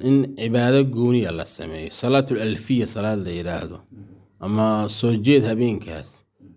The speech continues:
ama Qiyaamul Leyl aan habeenada kale la samaynin la sameeyo. Wax nas oo sariixa oo nabigu loo kor yeelay sallallahu alayhi oo sugan ma jiro. Aathaar mawduuca ama daciifa oo aad u tabar daran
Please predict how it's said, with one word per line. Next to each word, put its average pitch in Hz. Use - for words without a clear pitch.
ama 107
Qiyaamul 123
Leyl 131
aan 110
habeenada 123
kale 107
la 98
samaynin 113
la 104
sameeyo. 92
Wax 135
nas 127
oo 101
sariixa 107
oo 104
nabigu 113
loo 104
kor 117
yeelay 104
sallallahu 107
alayhi 113
oo 110
sugan 117
ma 104
jiro. 90
Aathaar 135
mawduuca 113
ama 104
daciifa 107
oo 107
aad 120
u 117
tabar 104
daran 113